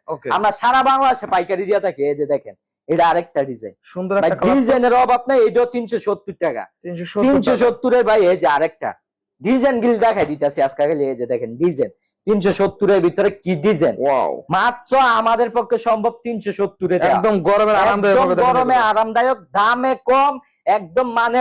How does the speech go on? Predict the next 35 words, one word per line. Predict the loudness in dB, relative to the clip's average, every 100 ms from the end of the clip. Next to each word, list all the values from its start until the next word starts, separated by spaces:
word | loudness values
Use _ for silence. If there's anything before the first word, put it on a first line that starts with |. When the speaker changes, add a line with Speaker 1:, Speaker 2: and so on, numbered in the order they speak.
| 2
Speaker 2:
ভালো, | 2 0 0
যেটা | 0
Speaker 1:
মানে | 2 2
ভালো। |
Speaker 2:
বলা | 2 2
হয়। | 0 -8 _ -4
আপনারা | 0 0 2 2 2
যারা | 2 2 0
দেখতেছে, | 0 -2 0 0 0 -6 _ _
ওরা | -2 0 2 2
মনে | 0
করেন | 0 -2 -4 -4
স্ক্রিনশট | -8 -4 -6 -2
নিয়ে | 0 0 -2 _ _ _
নগদে | 0 2 2 2 0 0
এক | -6 -10 -2
ভাই | 2 2
আমাদের | 0 -2 -2 -2
স্টক | -4 -2 -2
খালি | 0 0
বানায় | 0 0
দেয়, | 0 0
পাঁচ | 0 0
হাজার, | 0 2
দশ | 0 2
হাজার | 0 0
পিস | -2 -6 -12 _ -2
Speaker 1:
নিয়ে | -2
নেয়। |
Speaker 2:
স্টক | 0 -4 -2
খালি | 0 2
হয়ে | 2
যায়। | 0 0
Speaker 1:
আচ্ছা। | 0
Speaker 2:
কারণ | 0